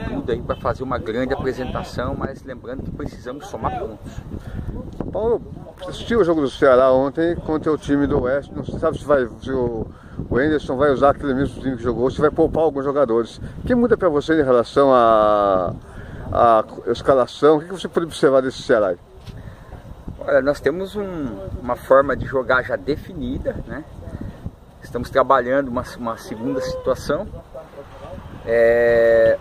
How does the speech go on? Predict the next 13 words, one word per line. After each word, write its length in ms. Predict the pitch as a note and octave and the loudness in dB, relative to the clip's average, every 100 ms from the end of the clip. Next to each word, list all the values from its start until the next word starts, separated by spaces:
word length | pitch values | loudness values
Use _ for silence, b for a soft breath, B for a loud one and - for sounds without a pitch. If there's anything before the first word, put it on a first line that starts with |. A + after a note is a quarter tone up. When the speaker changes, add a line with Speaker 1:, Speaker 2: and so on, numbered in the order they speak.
| - | -4
Speaker 1:
o 40 | - | -10
Ceará 320 | - B2 C3+ | 0 2 2
tem 120 | - | 0
um 60 | E3 | -6
plantel 720 | - E3 C#3 - C#3+ C#3 B2+ - - - - - - | 2 2 2 0 4 4 2 -6 -20 -20 -20 -20 -14
extremamente 640 | - B2 C#3 B2+ C3 C#3 | -8 -4 -2 -2 -4 -2
gabaritado, 680 | B2 A2+ B2+ A#2+ - B2 B2+ | 0 2 0 -2 -2 0 0
é 20 | |
uma 100 | G#2+ | -6
equipe 280 | - C3 - | -8 -10 -12
de 60 | A2+ | -14
Série 340 | - A#2+ G#2+ | -4 -4 -2
A. 160 | A#2+ | -6